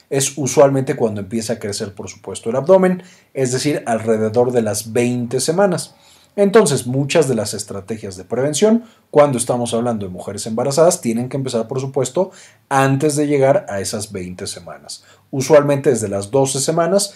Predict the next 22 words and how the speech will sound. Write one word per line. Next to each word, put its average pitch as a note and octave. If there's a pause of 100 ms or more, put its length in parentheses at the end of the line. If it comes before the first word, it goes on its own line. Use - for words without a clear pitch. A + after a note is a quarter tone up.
(140)
se D#3
puede D#3+
empezar D3
con C3
estas A#2
cremas C3+
y -
con G#2
estos A2+
masajes E3+ (240)
para D3
disminuir A#2
la C3
cantidad F#2+ (180)
de G2
estrías. E3 (200)
No C#3+
siempre C#3+
logramos A#2+
disminuirlas G2+
a C#3+
cero, G3